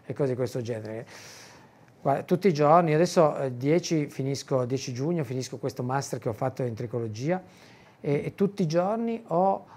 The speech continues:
eh, questa cosa dell'importanza del capello per l'uomo, no? Per, per l'uomo, per la donna, per tutti, quindi in realtà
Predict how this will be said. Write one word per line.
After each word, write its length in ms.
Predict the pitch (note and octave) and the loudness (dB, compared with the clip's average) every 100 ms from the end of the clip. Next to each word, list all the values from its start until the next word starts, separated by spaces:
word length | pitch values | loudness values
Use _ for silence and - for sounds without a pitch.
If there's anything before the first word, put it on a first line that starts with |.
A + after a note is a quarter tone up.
| - - - | -20 -18 -6
eh, 280 | D#3 C#3+ C3+ | -2 0 2
questa 280 | F3+ E3+ E3+ | 0 0 -2
cosa 320 | G3 G#3+ E3+ | 0 0 2
dell'importanza 760 | D3 C3+ E3 C#3+ G3 G3+ F#3 | 0 0 -2 -2 -2 -2 -2
del 140 | C#3+ B2+ | -4 -2
capello 360 | C#3+ E3+ E3 | -2 0 0
per 180 | B2 B2 | 0 -4
l'uomo, 420 | A2 A2 A2 B2+ | -6 -10 -10 -8
no? 340 | D3 D3+ C3+ A2+ | -6 -4 -4 -4
Per, 180 | C3 A#2 | -8 -6
per 160 | C3+ B2 | -6 -2
l'uomo, 240 | C3 D3 | -2 -2
per 140 | B2 | -2
la 40 | A#2 | -4
donna, 220 | C3 C#3 | -2 -2
per 160 | A2 A#2 | -2 -2
tutti, 240 | C#3+ B2 | -2 0
quindi 160 | E3+ D3+ | -2 -2
in 260 | - - | -10 -10
realtà 520 | - C3+ - D#3+ - | -2 -2 4 2 2